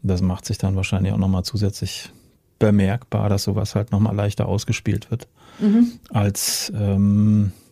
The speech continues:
Speaker 1: Sachen mit einem
Speaker 2: Ja, vor
Speaker 1: Link
Speaker 2: allem, wenn dann
Speaker 1: natürlich.
Speaker 2: sofort Reaktionen drauf kommen, ne? Und ich kann mir vorstellen,
Speaker 1: Genau.
Speaker 2: dass also grad bei solchen Dingen, äh, kommen dann eben schnell Reaktionen und je schneller die Reaktionen kommen, desto mehr wird's
Speaker 1: Ja.
Speaker 2: ausgespielt, ne?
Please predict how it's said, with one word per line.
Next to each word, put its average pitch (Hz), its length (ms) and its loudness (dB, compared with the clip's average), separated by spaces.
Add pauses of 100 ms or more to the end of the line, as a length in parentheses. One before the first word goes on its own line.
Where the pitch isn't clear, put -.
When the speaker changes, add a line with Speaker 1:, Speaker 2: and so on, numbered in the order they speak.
(180)
Speaker 1:
Sachen 113 220 4
mit 101 120 4
einem - 140 6
Speaker 2:
Ja, - 0 -
vor - 20 2
Speaker 1:
Link 101 120 8
Speaker 2:
allem, 220 100 4
wenn 208 160 6
dann - 80 6
Speaker 1:
natürlich. - 200 2
Speaker 2:
sofort 208 200 2
Reaktionen 208 500 2
drauf 165 280 -4
kommen, 165 320 -2
ne? 214 180 -4
Und 190 100 -2
ich 180 160 -6
kann 185 140 0
mir 180 80 0
vorstellen, 170 280 2
Speaker 1:
Genau. - 120 6
Speaker 2:
dass 90 140 -2
also 175 160 -6
grad 160 280 -6
bei 180 120 0
solchen 170 400 -4
Dingen, 196 400 -2 (500)
äh, 107 220 -2
kommen 180 360 0
dann 170 160 0
eben 180 220 -2
schnell 170 260 -2
Reaktionen 202 540 -2
und 208 120 -4
je 170 180 -4
schneller 165 300 -2
die 180 100 -4
Reaktionen 180 560 -2
kommen, 196 340 0
desto 185 460 -4 (400)
mehr 175 180 2
wird's 202 160 6
Speaker 1:
Ja. 160 60 -6
Speaker 2:
ausgespielt, 170 600 -4
ne? 202 260 -2